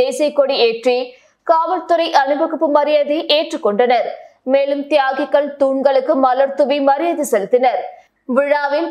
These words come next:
புதுவை முதல்வரின் பாராளுமன்ற செயலர் ஜான்குமார் எம் எல் ஏ, தலைமை செயலர் ராஜீவ் வர்மா, மாவட்ட ஆட்சியர் வல்லவன், காவல்துறை அதிகாரிகள் உட்பட பலர் கலந்து கொண்டனர். முன்னாள்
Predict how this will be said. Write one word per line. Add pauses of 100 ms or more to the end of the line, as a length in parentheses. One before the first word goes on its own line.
புதுவை (160)
முதல்வரின்
பாராளுமன்ற (120)
செயலர்
ஜான்குமார் (100)
எம்
எல்
ஏ, (300)
தலைமை (100)
செயலர்
ராஜீவ்
வர்மா, (520)
மாவட்ட
ஆட்சியர்
வல்லவன், (160)
காவல்துறை (140)
அதிகாரிகள்
உட்பட (120)
பலர்
கலந்து
கொண்டனர். (2750)
முன்னாள்